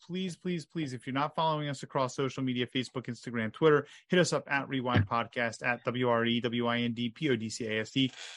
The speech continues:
Go buy yourself some merch at, uh, what a maneuver dot net. You can find all of that information in our link tree in the description below, whether you're watching on YouTube or listening on any podcast platform. If you're listening on SportsWire or if you're listening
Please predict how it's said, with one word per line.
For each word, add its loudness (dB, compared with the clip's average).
Go 8
buy 8
yourself 4
some 0
merch 6
at, 2
uh, 4
what 0
a 0
maneuver -2
dot -4
net. -4
You -10
can -4
find 2
all 4
of -8
that 0
information -2
in 4
our 4
link 0
tree 0
in 0
the 2
description -2
below, 4
whether 2
you're -2
watching -4
on -2
YouTube -4
or -2
listening -4
on -8
any -2
podcast -4
platform. -2
If -8
you're -4
listening -4
on -4
SportsWire 0
or 2
if -8
you're -4
listening -4